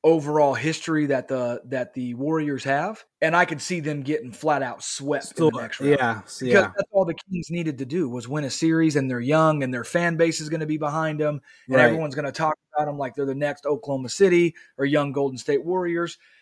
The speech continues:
Speaker 1: The Kings have seventy percent of their roster, or seven of their eight starters, I should say, is twenty-six and younger.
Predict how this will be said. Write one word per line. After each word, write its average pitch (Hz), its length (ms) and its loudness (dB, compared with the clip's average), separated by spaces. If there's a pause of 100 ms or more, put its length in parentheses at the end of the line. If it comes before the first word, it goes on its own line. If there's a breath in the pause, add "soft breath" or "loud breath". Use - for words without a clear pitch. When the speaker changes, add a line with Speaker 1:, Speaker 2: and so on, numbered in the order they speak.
(100)
Speaker 1:
The 165 120 2
Kings 226 480 0
have 151 600 2 (280)
seventy 226 500 -2
percent 196 340 -2
of 185 60 0
their 185 160 0
roster, 160 440 2
or 139 200 0
seven 226 400 2
of 202 80 0
their 196 180 2
eight 175 220 2
starters, 135 440 2
I 113 100 -6
should 107 200 -12
say, 104 320 -8 (160)
is 151 240 2 (220)
twenty-six 202 680 2
and 113 160 -6
younger. 120 300 -6